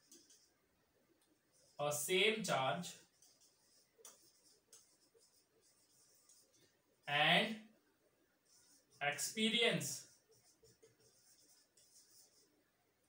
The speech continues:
a force of नाइन into ten to the power nine न्यूटन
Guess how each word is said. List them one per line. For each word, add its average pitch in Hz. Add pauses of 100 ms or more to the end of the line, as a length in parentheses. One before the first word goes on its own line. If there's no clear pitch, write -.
(180)
a 147 (1500)
force 220 (840)
of 139 (760)
नाइन 165 (220)
into 170 (400)
ten 175
to 214
the 202 (120)
power 170 (220)
nine 165 (1300)
न्यूटन 170